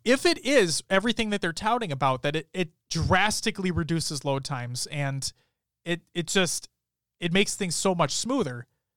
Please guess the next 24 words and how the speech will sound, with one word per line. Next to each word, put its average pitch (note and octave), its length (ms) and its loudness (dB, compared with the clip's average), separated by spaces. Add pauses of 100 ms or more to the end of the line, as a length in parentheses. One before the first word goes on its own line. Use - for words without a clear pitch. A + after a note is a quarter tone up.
(100)
that E3 300 0
could G3+ 240 2
be F3 140 2
a D#3+ 40 2
game F3+ 280 0
changer C3+ 340 -4
for C3+ 140 -8
them, B2+ 160 -2
because C3+ 240 -2
there D3 120 -6
isn't, G#3+ 300 -2 (1120)
when C3+ 120 -8
I C3+ 40 -2
boot G3 200 6
up B3+ 100 4
a B3 60 2
game, F3+ 320 2
right? D3+ 280 2 (800)
And, E3+ 200 0 (180)
like, C#3+ 240 -6 (480)
Xbox F#3 420 2
One F3+ 240 2
on C#3+ 120 0
Play-, F#3 180 0